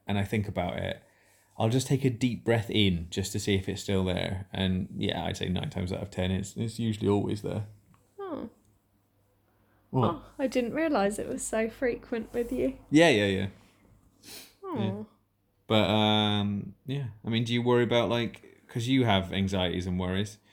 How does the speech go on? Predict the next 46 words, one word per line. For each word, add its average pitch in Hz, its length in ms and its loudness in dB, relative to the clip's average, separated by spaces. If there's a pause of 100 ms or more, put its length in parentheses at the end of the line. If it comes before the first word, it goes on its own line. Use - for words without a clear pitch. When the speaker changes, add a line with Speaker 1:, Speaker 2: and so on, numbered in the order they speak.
(420)
Speaker 1:
uh, 90 840 2
you 98 120 0
know, 90 100 2
you, 92 340 0 (140)
you 98 200 2
have 92 140 0
meltdowns 87 500 -2
quite - 200 -10
frequently, 95 560 0
which 95 180 2
I 101 60 2
don't 92 160 2
know 80 60 0
if 95 80 -2
that's - 220 -6
a 98 40 -2
good 95 360 0
thing, 98 240 4
I 92 60 2
suppose, 95 480 2
because 101 320 -4
you 95 160 2
are 92 140 4
releasing 98 560 2
it. 90 200 0
You're 101 120 2
not 92 140 0
like 92 160 0
me. 95 440 2 (460)
You're 101 100 4
not 90 160 2
just 95 160 -4
keeping 95 340 0
it 95 120 2
in 98 220 4
there. 80 200 -2
But 101 200 -4
do 98 120 -2
you, 107 160 4
you 104 360 2
do 110 160 2
get 90 180 0
stressed 92 340 -2
and 98 120 2
worried 92 200 2
about, 92 420 -2